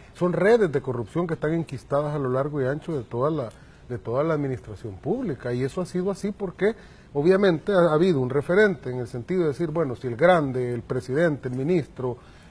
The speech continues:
eh, todos sabemos que tiene un esquema montado de corrupción, y yo que estoy adentro, que gano un salario bajo y soy un asalariado en,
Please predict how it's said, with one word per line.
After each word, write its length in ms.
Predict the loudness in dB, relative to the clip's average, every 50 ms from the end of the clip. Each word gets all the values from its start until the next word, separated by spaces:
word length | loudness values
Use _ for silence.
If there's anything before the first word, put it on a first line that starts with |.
| -10 -4
eh, 260 | -4 -2 -2 -2 -2 2
todos 240 | 4 4 4 6 4
sabemos 420 | 4 4 4 4 2 0 -2 -4
que 140 | -6 -8 -6
tiene 240 | -4 -2 -2 0 0
un 80 | -2
esquema 640 | -2 -4 -2 -2 0 0 2 0 0 -2 -4 -6 -10 -14 -20 -20 -20 -20 -14 -8
montado 680 | -4 -2 -2 -2 -2 0 4 4 6 6 4 2 0
de 80 | -2 -2
corrupción, 560 | -4 -4 -4 -6 -4 0 2 2 2 2 0
y 60 | 0
yo 160 | 0 0 0
que 60 | 0 -4
estoy 240 | -6 -2 0 2
adentro, 500 | 4 4 4 4 2 2 -2 -4 -6 -6
que 100 | -6 -6
gano 260 | -4 -4 -2 -2 -2 -2
un 80 | -2
salario 400 | 0 0 2 2 2 2 2 2
bajo 280 | 2 2 2 2 0 -4
y 20 |
soy 140 | -4 -4 -4
un 160 | -2 -2 -2
asalariado 640 | -2 -2 -2 -2 -2 0 2 4 4 4 2 0 -2
en, 180 | -4 -8 -10